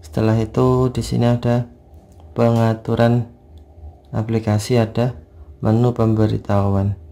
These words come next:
Kita ketuk pemberitahuan. Untuk memblokir, kita ketuk switchnya ini sampai berwarna putih. Sedangkan untuk mengizinkan atau unblock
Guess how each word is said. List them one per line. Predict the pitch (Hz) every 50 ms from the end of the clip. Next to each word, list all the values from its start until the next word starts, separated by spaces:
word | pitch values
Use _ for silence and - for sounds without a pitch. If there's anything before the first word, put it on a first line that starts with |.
| - - - _ _ -
Kita | - 110 101
ketuk | - 104 104 - - 107 107 - - - - -
pemberitahuan. | 107 104 101 104 101 107 107 107 - 98 98 98 101 110 127 123 - - - - - - - - _ _ - - 151
Untuk | 123 120 117 117 117 113 - 117 117 117 117 117 117 117 117 117 117 - - - - - - - - - - - - - - - - - - - _ - - - - - - - - - - - - - 113
memblokir, | 110 107 110 113 120 127 127 - - 117 113 107 -
kita | 113 110 - 113 104 -
ketuk | 110 - - - 123 117 - -
switchnya | - - - - - - 110 107 - - 117 110 107
ini | 113
sampai | 113 - 117 107 104 104 107
berwarna | - - 107 101 101 98 98 101 101
putih. | 98 98 101 101 - - 101 98 - - - - - - - - - - - - - - -
Sedangkan | - - - - - 107 104 107 104 107 110
untuk | 107 104 107 104 104
mengizinkan | 107 107 104 104 104 104 - 120 120 117 113 110 107 107
atau | 104 101 101 - 104 101 104 104 104 101 - - - - - - - - - - - - -
unblock | - 104 107 104 - - 104 98 101 101